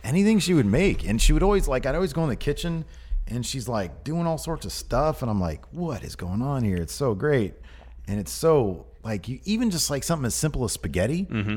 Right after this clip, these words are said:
Speaker 1: which is the simplest thing
Speaker 2: Really
Speaker 1: ever.
Speaker 2: is.
Speaker 1: Like, you can, but she, and it's, like, freaking just,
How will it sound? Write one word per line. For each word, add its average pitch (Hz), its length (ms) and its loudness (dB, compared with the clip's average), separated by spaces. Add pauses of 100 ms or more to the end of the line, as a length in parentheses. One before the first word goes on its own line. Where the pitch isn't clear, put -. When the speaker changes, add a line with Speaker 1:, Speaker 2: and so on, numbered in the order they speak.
Speaker 1:
which 320 180 0
is 320 100 0
the 311 120 0
simplest 247 480 2
thing 220 160 4
Speaker 2:
Really 117 220 6
Speaker 1:
ever. 120 120 8
Speaker 2:
is. - 160 0 (200)
Speaker 1:
Like, 185 200 4
you 233 80 4
can, 202 260 4 (300)
but - 120 0
she, 160 320 -2
and 151 100 4
it's, - 180 -2
like, 104 180 0
freaking 113 400 -6
just, - 360 -8